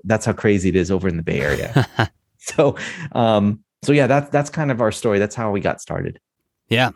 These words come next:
Speaker 2: Gosh, what a story. I mean, that, to, to, like, just kinda stumble into what would end up being something that you're interested in and is profitable and, you know, became a passion for you to, A, continue doing it, but then B, you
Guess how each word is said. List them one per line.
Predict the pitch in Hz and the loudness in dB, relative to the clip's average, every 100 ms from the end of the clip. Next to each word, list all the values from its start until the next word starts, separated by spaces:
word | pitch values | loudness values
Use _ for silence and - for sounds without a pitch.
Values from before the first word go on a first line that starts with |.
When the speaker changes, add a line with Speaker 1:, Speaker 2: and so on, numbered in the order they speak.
| _ | _
Speaker 2:
Gosh, | - 120 | 0 0
what | 107 147 | 4 2
a | |
story. | - 107 143 82 | 2 2 2 0
I | 87 | -2
mean, | 107 | 0
that, | 120 - _ _ _ _ _ _ _ _ - | 0 -2 _ _ _ _ _ _ _ _ 0
to, | 120 | 0
to, | - 113 82 - | 2 0 0 -2
like, | 123 110 | 0 2
just | 139 | 2
kinda | 147 113 | 0 0
stumble | - - 139 147 123 | -2 2 2 4 4
into | 127 110 | 4 2
what | 95 101 | 2 0
would | 110 | 0
end | 101 104 | 0 0
up | 98 | 0
being | 107 101 | 0 -2
something | 92 104 98 95 | 0 -4 -2 -2
that | 87 87 80 _ _ - | 0 -2 -4 _ _ -4
you're | 101 113 | 0 2
interested | 131 127 123 | 2 0 2
in | 113 113 110 101 - _ _ _ | 2 2 0 -2 -6 _ _ _
and | - 98 87 | -4 -2 -2
is | - 90 | -4 -6
profitable | - 117 120 107 110 107 | 0 0 2 2 2 2
and, | 92 95 87 78 - - | 2 -2 -2 -6 -10 -6
you | 110 | -2
know, | |
became | 101 110 131 | 0 2 0
a | 92 | 0
passion | - 101 131 - 95 | -4 0 0 0 -4
for | 95 | -2
you | 92 87 | -2 -2
to, | - 98 90 85 _ _ _ - | -2 0 0 -4 _ _ _ -2
A, | 139 151 | 2 2
continue | 131 110 127 104 | 2 2 2 4
doing | 104 151 101 | 4 4 2
it, | 92 | -2
but | 101 | -2
then | 92 95 | -2 -2
B, | 85 131 | 0 2
you | 120 | 2